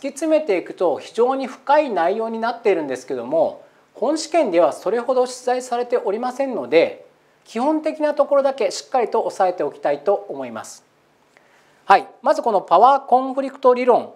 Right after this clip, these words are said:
のパワーとは何かということですけども、テキスト丸一番パワーの一行目を見てください。パワーとは、あるチャンネルメンバーが他のメンバーの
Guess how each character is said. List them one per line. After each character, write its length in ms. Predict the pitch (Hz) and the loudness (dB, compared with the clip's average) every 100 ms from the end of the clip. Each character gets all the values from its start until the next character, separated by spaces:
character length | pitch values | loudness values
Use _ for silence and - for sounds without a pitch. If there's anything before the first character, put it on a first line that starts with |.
| - | 2
の 240 | 190 190 - | 2 2 4
パ 140 | 294 | 4
ワ 220 | 330 285 | 6 4
ー 80 | - | 2
と 80 | 156 | -2
は 140 | 113 | -4
何 280 | 117 202 196 | -4 -4 -2
か 140 | 165 | -2
と 180 | 165 104 143 | -2 -6 -12
い 60 | |
う 40 | 156 | -4
こ 140 | 180 | -2
と 100 | 156 | 0
で 80 | 120 | -2
す 100 | - | -4
け 80 | 110 | -8
ど 100 | 113 | 0
も、 280 | 170 - - | 0 2 0
テ 80 | |
キ 160 | 269 285 | 2 0
ス 60 | 269 | -2
ト 120 | 113 | -2
丸 220 | 131 196 | 4 4
一 220 | 269 - | 4 0
番 260 | 262 139 110 - | 0 0 -2 0
パ 140 | 233 285 | 2 4
ワ 260 | 240 147 | 4 2
ー 20 | |
の 240 | 123 156 - | -4 -6 -8
一 200 | - 247 | -18 -10
行 200 | 254 262 | 0 2
目 120 | 254 240 | 2 0
を 60 | |
見 120 | 220 | 0
て 100 | 214 | -2
く 80 | - | -2
だ 100 | 117 | -4
さ 200 | 113 135 | 2 0
い。 100 | 107 - _ _ _ _ _ _ _ _ _ _ _ _ _ _ _ | 0 -8 _ _ _ _ _ _ _ _ _ _ _ _ _ _ _
パ 120 | 262 | 4
ワ 140 | 294 247 | 6 4
ー 60 | |
と 140 | - 135 | 2 6
は、 280 | 160 - - _ _ _ - | 6 4 -8 _ _ _ 4
あ 140 | 233 | 4
る 120 | 262 | 4
チ 120 | - 151 | 0 -2
ャ 60 | |
ン 20 | |
ネ 100 | 175 | 0
ル 120 | 214 202 | 0 0
メ 160 | 208 | 0
ン 120 | 196 | 0
バ 180 | 127 110 | 0 2
ー 20 | |
が 260 | 120 131 - - _ _ | 4 4 2 -20 _ _
他 300 | - 175 247 | -6 4 4
の 140 | 254 247 | 4 -2
メ 120 | 247 | -4
ン 140 | 220 | 0
バ 160 | 139 117 | 0 0
ー 20 | |
の 280 | 135 156 | 0 -2